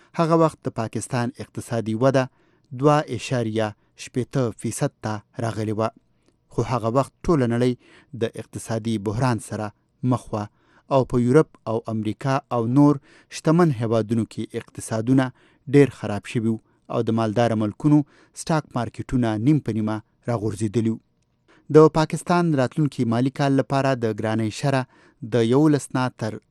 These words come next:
دیارلس فیصد پورې ښودل شوې. یعنی په یو کال کې په مجموعي توګه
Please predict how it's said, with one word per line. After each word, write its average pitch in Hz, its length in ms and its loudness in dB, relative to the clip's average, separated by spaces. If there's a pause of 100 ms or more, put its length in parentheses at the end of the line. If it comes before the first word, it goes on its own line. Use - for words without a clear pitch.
(200)
دیارلس 117 400 2 (120)
فیصد 135 280 -4 (100)
پورې 110 300 -4
ښودل 113 360 -6
شوې. 113 220 -4 (560)
یعنی 147 260 4
په 147 140 0
یو 180 100 6 (100)
کال 147 220 0
کې 151 100 0 (420)
په 120 300 0
مجموعي 117 460 2
توګه 117 340 0